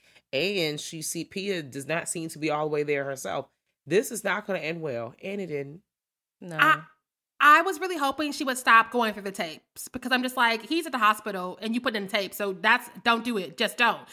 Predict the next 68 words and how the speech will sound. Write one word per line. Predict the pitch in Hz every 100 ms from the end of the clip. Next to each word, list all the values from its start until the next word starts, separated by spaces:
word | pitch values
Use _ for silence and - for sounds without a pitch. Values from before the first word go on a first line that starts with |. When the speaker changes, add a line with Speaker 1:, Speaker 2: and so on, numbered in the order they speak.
| - -
Speaker 3:
Just | 247 262
be |
like, | 254
I'm |
taking | 233 240
a | 240
night | 220 220
off. | 208 185 190
A |
lot | 196
of | 202
shit | 202
happened | 202 185 185
today. | 170 165
We | 170
was | 196
in | 190
a |
car | - 180
crash. | 170 165 147 -
I'm | 196 196
a, |
I'm | 190
gonna | 202 190
get | 196
a |
little | 190
tipsy, | - 196 175
eat |
the | 180
shepherd's | 208 185 -
pie, | 180
and | 175
go |
to | 156
sleep." | - 175 156 _ _ - -
But | - 226
she |
was | 269
like, | 247 240
"No, | 247 302
I'm | 208 214
gonna | 247
keep | 294 262
working | 247 285 208 160
because | 160 208 240 233 226
that's | 220 208
what | 240
I | 233 226
do | 233 233
as | 196
a | 208
black | 214 226
woman. | 190 180
I |
get | 185
us | 214 208
forward. | 214 190 160 156
I | 180
get | 208
us | 202
to |
the | 202
next | 196 185
thing | - 190
we | 190
gotta | 180
do." | 165 185 160